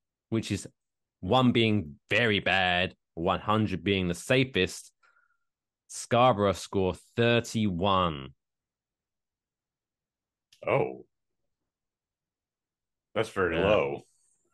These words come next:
Speaker 1: Right. So maybe they shouldn't be going to a fucking birthday party. What are you doing?
Speaker 2: No, that's
Speaker 1: Get your
Speaker 2: what I'm
Speaker 1: shit
Speaker 2: saying. It was
Speaker 1: together.
Speaker 2: nice that three of them could show up.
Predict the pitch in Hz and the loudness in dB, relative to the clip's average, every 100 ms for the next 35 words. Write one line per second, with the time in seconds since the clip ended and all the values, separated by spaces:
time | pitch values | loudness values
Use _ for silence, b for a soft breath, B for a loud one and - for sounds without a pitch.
0 | _ 85 110 95 67 - _ _ _ _ | _ -2 0 0 -4 -12 _ _ _ _
1 | _ _ 107 127 147 147 135 - 226 269 | _ _ 2 4 6 4 2 2 4 4
2 | 156 170 135 135 110 - 156 151 123 151 | 4 4 4 2 0 4 4 4 2 4
3 | 127 - 117 - 110 104 165 240 247 311 | 4 4 0 2 2 4 2 2 4 6
4 | 302 214 90 82 _ _ _ _ _ _ | 8 6 2 -4 _ _ _ _ _ _
5 | _ _ _ _ _ - 147 123 131 143 | _ _ _ _ _ -4 -4 0 0 2
6 | 143 151 294 170 110 95 135 107 90 123 | 2 2 2 4 4 4 4 4 2 -2
7 | 123 135 131 123 120 120 - 113 117 117 | -2 0 2 0 -4 -6 -4 -2 0 -2
8 | 78 | -6